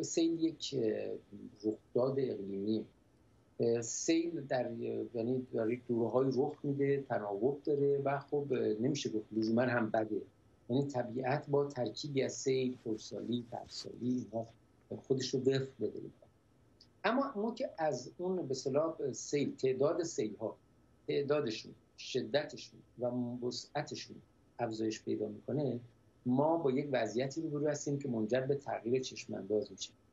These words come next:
این می‌تونه عامل طبیعی یا تغییر اقلیم داشته باشه یا می‌تونه عامل انسانی داشته باشه. تعداد سیل‌های بزرگ در ایران،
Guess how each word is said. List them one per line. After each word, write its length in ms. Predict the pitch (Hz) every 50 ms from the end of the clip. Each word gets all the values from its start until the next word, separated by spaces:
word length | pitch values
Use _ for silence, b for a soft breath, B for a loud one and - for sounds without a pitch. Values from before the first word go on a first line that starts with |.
| _ _ -
این 100 | - 143
می‌تونه 240 | 156 147 - 131 127
عامل 280 | 123 117 117 117 113 107
طبیعی 360 | - - 101 - - 107 120
یا 140 | 123 113 -
تغییر 380 | - - 95 98 98 98 101
اقلیم 280 | 101 95 - 131 - 185
داشته 260 | - 110 - - 113
باشه 240 | 101 98 - - -
یا 100 | 104 107
می‌تونه 260 | 127 139 - - -
عامل 220 | 135 127 131 147 156
انسانی 400 | 156 147 139 - - 135 143 165
داشته 280 | - - - - -
باشه. 240 | - - - - - - - - _ _ _ - B B B B B B _ - -
تعداد 600 | - 165 170 170 165 165 185 190 - - 110 -
سیل‌های 580 | - - - 135 123 - 117 131 139 135 110
بزرگ 460 | 104 - 113 113 107 110 120 113 107 - -
در 140 | - 107 107
ایران، 460 | 107 107 107 117 127 143 160 175 -